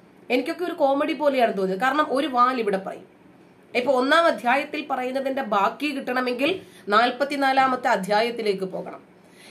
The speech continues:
ഇത് തമ്മിലാണ് compare ചെയ്ത് പറയുന്നത്, അതല്ലെങ്കിൽ ഇതിന്റെ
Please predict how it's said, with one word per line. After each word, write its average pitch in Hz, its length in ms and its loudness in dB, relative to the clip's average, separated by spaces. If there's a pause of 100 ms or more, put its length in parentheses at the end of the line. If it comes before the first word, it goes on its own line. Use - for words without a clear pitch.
ഇത് 277 200 0 (120)
തമ്മിലാണ് 302 580 4
compare 277 440 2
ചെയ്ത് 269 320 -2
പറയുന്നത്, 240 420 0
അതല്ലെങ്കിൽ 269 420 0
ഇതിന്റെ 277 280 0